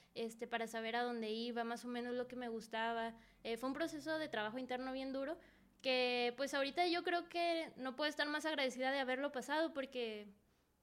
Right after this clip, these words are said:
pues, yo sé que estoy cumpliendo a mi niña interior, ¿no? A lo mejor mi niña interior algún día pensó, "Ay, pues sí, quiero,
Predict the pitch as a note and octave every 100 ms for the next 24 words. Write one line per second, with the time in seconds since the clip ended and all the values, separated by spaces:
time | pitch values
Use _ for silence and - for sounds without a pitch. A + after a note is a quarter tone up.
0 | _ B3 B3 A#3 B3+ B3 C4+ C4+ D4 D4
1 | D4 C#4 C4+ C#4 C#4 B3 B3 C4 A#3 B3
2 | C#4 C#4 C4+ B3 A3+ A#3+ A#3+ C4+ B3+ C4+
3 | C4+ A#3+ A#3 B3 B3 B3+ B3+ B3+ A#3+ A3+
4 | A#3 A3+ - _ _ - F#3+ B3+ - A#3
5 | A#3 A3 B3+ C4